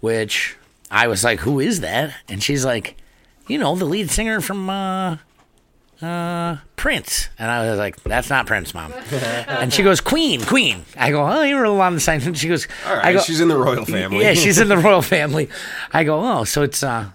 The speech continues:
Speaker 1: it's Freddie Mercury?" She goes, "Freddie Mercury, yeah, that's it." So there's a statue in, like, their Times Square or whatever with Freddie Mercury, like, you know, his
Speaker 3: Mm-hmm.
Speaker 1: pose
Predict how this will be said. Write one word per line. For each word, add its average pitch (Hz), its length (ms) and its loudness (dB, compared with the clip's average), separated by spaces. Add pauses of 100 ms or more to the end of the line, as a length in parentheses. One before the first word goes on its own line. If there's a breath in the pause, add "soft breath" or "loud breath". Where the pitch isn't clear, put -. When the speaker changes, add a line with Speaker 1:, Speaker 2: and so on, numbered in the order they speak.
(140)
Speaker 1:
it's 101 140 -8
Freddie 147 280 0
Mercury?" 202 500 0
She 220 140 2
goes, 254 140 4
"Freddie 381 240 4
Mercury, 180 400 2
yeah, 208 200 4
that's 160 240 0
it." 143 200 -2 (400 loud breath)
So - 180 -4
there's 139 260 -2
a 131 80 -2
statue 135 680 -2 (100)
in, 131 180 -6
like, 123 200 -6
their 117 160 -2
Times 156 320 -4
Square 147 320 -2
or 107 80 -2
whatever 92 460 -4
with 120 180 -6
Freddie 180 260 -2
Mercury, 147 540 -2
like, 120 240 -2
you 113 180 -8
know, 117 200 -2
his 127 240 0
Speaker 3:
Mm-hmm. 98 80 -10
Speaker 1:
pose 135 500 -2